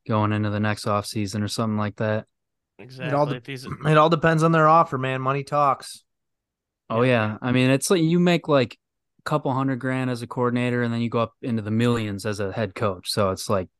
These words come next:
Speaker 1: no matter what job, <laughs> you're probably gonna take it.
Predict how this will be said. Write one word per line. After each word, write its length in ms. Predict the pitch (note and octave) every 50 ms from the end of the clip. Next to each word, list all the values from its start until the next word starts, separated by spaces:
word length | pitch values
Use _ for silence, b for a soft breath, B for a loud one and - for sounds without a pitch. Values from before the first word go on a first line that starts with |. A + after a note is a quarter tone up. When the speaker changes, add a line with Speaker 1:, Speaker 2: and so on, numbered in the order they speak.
| _ -
Speaker 1:
no 140 | C3+ A#2+ B2
matter 260 | C3+ C3+ B2 G#2+ G#2
what 240 | A2 B2 C3 A2 -
job, 360 | - A2+ G2+ G2 F#2+ F2+ F#2+
<laughs> 20 |
you're 80 | A2+ - -
probably 320 | - - A#2+ A#2+ A2+ A2 G2+
gonna 160 | G2 F#2+ F#2
take 300 | - A2 G#2+ G2 - -
it. 160 | - - -